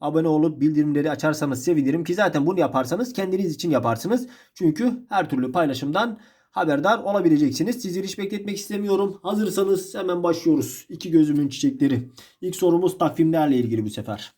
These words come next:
Sorumuz şöyle. Tarihi süreç içerisinde Türklerin kullandığı takvimlerden hangileri ay yılına göre düzenlenmemiştir?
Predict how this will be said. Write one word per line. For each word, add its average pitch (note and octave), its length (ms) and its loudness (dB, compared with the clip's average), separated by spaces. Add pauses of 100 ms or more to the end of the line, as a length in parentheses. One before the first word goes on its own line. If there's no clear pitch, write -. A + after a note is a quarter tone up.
(3000)
Sorumuz G3 380 2
şöyle. A#2 400 2 (420)
Tarihi F3+ 380 4
süreç C#4+ 320 -2
içerisinde C#3+ 840 -2
Türklerin D#3+ 400 2
kullandığı F#3+ 680 2
takvimlerden B3 600 0
hangileri A3+ 540 0
ay C#4 220 2
yılına E3 280 0
göre G3 340 2
düzenlenmemiştir? C#3 840 0